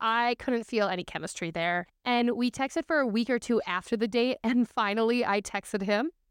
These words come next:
And this is a direct quote 'cause I don't delete text messages. "I can't tell what you think of me yet." And he said, "Really? Wow, star eye emoji.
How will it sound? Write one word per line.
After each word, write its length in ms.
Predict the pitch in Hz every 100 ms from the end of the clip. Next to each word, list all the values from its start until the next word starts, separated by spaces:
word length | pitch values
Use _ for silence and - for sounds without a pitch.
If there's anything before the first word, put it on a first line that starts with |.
| -
And 140 | 190
this 180 | 185 -
is 120 | 185
a 40 | 202
direct 300 | 196 196 -
quote 300 | - 196 -
'cause 160 | 175
I 40 | 170
don't 160 | 175 -
delete 220 | 196 220
text 220 | 190 -
messages. 480 | 180 - 185 180 - -
"I 100 | 220
can't 280 | - 269 269
tell 220 | 269 247
what 100 | 226
you 120 | 220
think 180 | 214 202
of 140 | 185
me 80 | 185
yet." 280 | 165 165 - _ _ _ _
And 200 | 339 302
he 200 | 269 349
said, 380 | - 269 214 196 - _ _
"Really? 380 | 233 269 349 370 _
Wow, 640 | 196 262 285 294 254 202 160
star 340 | - - 196 185
eye 160 | 185
emoji. 460 | 180 180 185 202